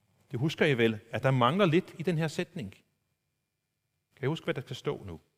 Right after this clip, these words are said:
Lige hvile og leve i tro og tjeneste. Tjeneste.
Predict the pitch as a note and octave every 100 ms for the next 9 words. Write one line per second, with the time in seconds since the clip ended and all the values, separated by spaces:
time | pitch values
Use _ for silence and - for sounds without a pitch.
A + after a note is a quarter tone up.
0 | _ _ _ _ _ _ _ G2 G2 A#2+
1 | D3 D3+ C3 - G#2 B2+ D3+ F3 E3 -
2 | _ _ _ _ _ _ F2 E2+ F#2+ A#2+
3 | C#3 D#3+ B2 - - D#3+ D#3+ - A#2+ C#3
4 | C#3 - _ _ _ _ _ _ _ _
5 | _ _ _ _ _ _ _ _ _ -
6 | D#3 F3 A3+ E3 - F#2 - _ _ _
7 | _ _ _ _ _ - C3 C#3+ G#3 -
8 | -